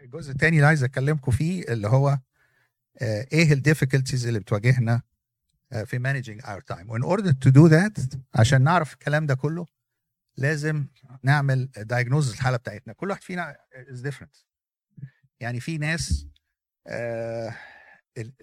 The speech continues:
مجرد إنها تبتدي إنها تشتغل، آه، مش قادرة الدفعة الأولانية. لكن once إنها حطت دماغها في حاجة بتخلصها. آه، في ناس، آه، بتشتغل وبعدين they get interrupted، distracted بحاجات كتيرة قوي.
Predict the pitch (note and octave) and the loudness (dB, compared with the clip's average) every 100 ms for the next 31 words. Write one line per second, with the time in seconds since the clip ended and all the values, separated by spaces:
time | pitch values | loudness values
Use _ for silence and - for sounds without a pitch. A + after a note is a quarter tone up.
0 | C3+ - B2+ A#2+ D3+ F3 D#3+ D3+ C3+ D#3+ | -16 -14 -14 -4 0 0 0 -2 -8 -8
1 | E3 D3+ D#3 - - E3 D#3+ D#3 D#3 D#3 | -4 2 2 2 2 4 4 0 -2 -4
2 | - - _ _ - - D3+ G2+ - _ | -6 -16 _ _ -12 -6 -6 -6 -14 _
3 | _ _ _ _ _ G#2+ A2 C#3 C#3 A#2+ | _ _ _ _ _ -14 -8 -6 -4 -6
4 | A#2 A2+ G#2+ G#2 E2 _ _ _ - G#2+ | -8 -8 -10 -12 -16 _ _ _ -18 -14
5 | A2+ A2 D#3 F3+ D3+ D3 D#3 C3+ D3+ - | -10 -2 -2 -2 -2 -2 -2 -2 -4 -4
6 | B2 B2+ D3 B2 - C#3+ B2+ B2 C3 A2 | -8 -4 -2 -4 -4 -4 -4 -4 -4 -4
7 | G2+ - _ _ _ _ _ _ _ _ | -6 -12 _ _ _ _ _ _ _ _
8 | _ G#2+ G#2+ G#2+ D3 D3+ D3+ D#3+ - - | _ -10 -10 -8 -6 -2 0 -2 -6 -12
9 | - _ _ A2+ A2+ A2 A2 G#2+ - A2 | -20 _ _ -12 -10 -10 -10 -14 -18 -10
10 | A#2+ - - D3+ E3 E3+ B2+ A#2 B2+ C#3+ | -8 -8 -2 0 2 0 0 0 0 0
11 | B2+ B2+ C3 C3 - - B2+ A#2 A#2+ C3+ | 0 2 0 0 -12 -12 -10 -2 2 2
12 | C3+ F#3+ - - _ - G2+ - C3 C3 | 0 -10 -14 -20 _ -12 -8 0 0 0
13 | A2+ G#2+ - A#2 B2 - - - B2+ G#2 | -2 -4 -4 0 -2 -2 -12 -4 -4 -4
14 | A2+ | -8